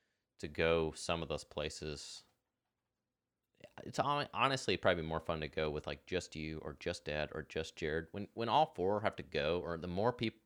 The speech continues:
the more people that go along, like, not everybody's interested in the same thing. So, like, half the people are like, "Ugh, I don't wanna be at this place," you know? So, like,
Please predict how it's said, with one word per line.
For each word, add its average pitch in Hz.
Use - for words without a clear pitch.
the 101
more 110
people 107
that 82
go 87
along, 90
like, 85
not 151
everybody's 139
interested 76
in 73
the 69
same 73
thing. 73
So, -
like, 90
half 104
the 101
people 90
are 76
like, 76
"Ugh, 90
I 80
don't 80
wanna 80
be 76
at 71
this 95
place," 73
you 85
know? 78
So, 73
like, 69